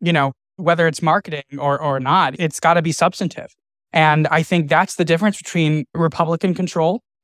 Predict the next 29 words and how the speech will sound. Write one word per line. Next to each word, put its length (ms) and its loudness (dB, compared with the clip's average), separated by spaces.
and 80 4
Republican 480 2
leadership, 420 0
or 140 2
lack 200 2
thereof, 340 0
and 180 2
then 120 2
Democratic 520 0
leadership, 460 -12
right? 280 2
You 120 -2
know, 200 4
Democrats 540 2
believe 540 0
that 160 0
everyone 320 2
counts, 380 -2
everyone 280 0
has 160 0
a 40 -4
voice, 320 0
everyone 320 -2
belongs, 540 2
and 80 0
then 140 -2
everyone 320 0
has 220 -4
rights, 520 -6